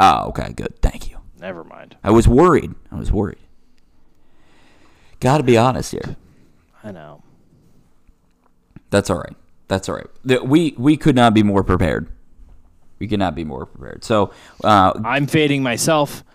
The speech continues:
Speaker 2: and you're going with, well, me. <laughs>
Speaker 1: it, in perpetuity. Yeah. So, uh, give me
Speaker 2: You're
Speaker 1: your
Speaker 2: going with past me. I'm fading past me.
Speaker 1: That's valid. Give me two locks for you.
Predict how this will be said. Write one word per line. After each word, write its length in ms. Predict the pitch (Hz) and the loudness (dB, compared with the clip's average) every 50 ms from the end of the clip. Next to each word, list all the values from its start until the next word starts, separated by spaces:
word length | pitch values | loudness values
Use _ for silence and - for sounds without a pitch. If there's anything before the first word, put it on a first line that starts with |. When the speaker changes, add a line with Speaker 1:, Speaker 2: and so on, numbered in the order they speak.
| _ _ - | _ _ -10
Speaker 2:
and 160 | 131 135 131 | -6 -4 -4
you're 200 | 127 127 127 127 | -2 -2 -4 -2
going 320 | 113 123 120 117 113 110 107 | -2 -2 -2 -2 -2 -4 -4
with, 340 | 107 104 98 - - - - _ _ _ _ _ _ _ _ _ _ _ - | -6 -4 -4 -4 -4 -4 -8 _ _ _ _ _ _ _ _ _ _ _ -10
well, 360 | 123 117 104 98 92 87 - _ | -8 -6 -6 -6 -6 -8 -12 _
me. 300 | - - 90 78 - - _ _ _ - | -18 -18 -18 -18 -20 -20 _ _ _ -12
<laughs> 560 | - - - - - - - - - _ - | -10 -10 -10 -10 -14 -16 -16 -18 -16 _ -6
Speaker 1:
it, 200 | 107 107 - - _ _ _ - - - - | -4 -4 -6 -8 _ _ _ -20 -8 -2 0
in 120 | 120 117 | 2 4
perpetuity. 580 | - 120 107 95 92 - 92 62 50 62 - - - - - | 4 4 4 2 0 -2 -4 -4 -4 -6 -10 -10 -14 -10 -4
Yeah. 200 | - 90 - - - - - - | -4 -4 -4 -6 -10 -20 -20 -20
So, 440 | - - 123 113 110 107 101 92 - - - - - | -6 -2 2 2 4 4 2 0 -2 -8 -14 -12 -6
uh, 220 | - 101 98 98 95 | -2 0 0 0 0
give 220 | 95 - 131 135 135 | 0 -2 -2 0 2
me 80 | 139 | 2
Speaker 2:
You're 140 | 135 123 156 | 2 2 2
Speaker 1:
your 80 | 127 120 | 2 2
Speaker 2:
going 240 | 160 151 147 147 | 2 2 0 0
with 220 | 139 139 131 - - | -2 -2 -4 -4 -4
past 380 | - 127 120 117 113 107 - | -4 -2 -2 -2 -2 -4 -4
me. 180 | 127 120 113 110 | -6 -6 -4 -4
I'm 240 | 98 110 110 110 107 | -4 -4 -4 -6 -6
fading 420 | 101 107 107 98 92 87 82 85 | -6 -6 -6 -6 -6 -8 -14 -16
past 340 | - - 85 78 - - - | -16 -16 -16 -16 -16 -18 -20
me. 200 | 80 60 - - - | -20 -20 -20 -20 -20
Speaker 1:
That's 100 | - - | -16 -12
valid. 380 | - 78 55 52 - - 92 107 | -8 -8 -8 -8 -10 -12 -4 0
Give 160 | 127 131 139 | 2 2 2
me 180 | 151 156 147 131 | 2 2 0 0
two 360 | 127 - - - 143 135 123 110 | 0 2 2 4 4 4 4 4
locks 420 | 104 92 67 55 - - - - | 4 2 2 2 -2 -6 -12 -14
for 140 | - - 80 | -12 -12 -12
you. 220 | 57 50 50 - | -12 -12 -16 -18